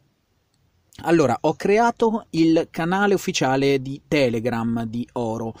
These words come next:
e spero che da questo possa anche venire fuori un gruppo di Telegram dove possiamo parlare e naturalmente scambiarci le nostre idee, le nostre opinioni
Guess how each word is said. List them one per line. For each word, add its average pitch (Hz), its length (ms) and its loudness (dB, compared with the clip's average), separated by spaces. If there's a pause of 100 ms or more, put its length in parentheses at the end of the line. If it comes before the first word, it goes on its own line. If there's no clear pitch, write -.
(380)
e 185 80 -2
spero 240 220 4
che 135 500 2 (240)
da 139 260 -2
questo 214 420 2
possa 127 760 0
anche 180 340 -2
venire 151 300 2
fuori 175 440 2
un 147 220 2
gruppo 147 600 2 (440)
di 127 240 -4
Telegram 120 640 0
dove 165 220 0
possiamo 151 340 -2
parlare 151 500 2
e 131 580 -2 (840)
naturalmente 143 640 0
scambiarci 135 460 0
le 131 60 0
nostre 131 300 0
idee, 147 220 2
le 160 100 4
nostre 127 400 0
opinioni 123 800 2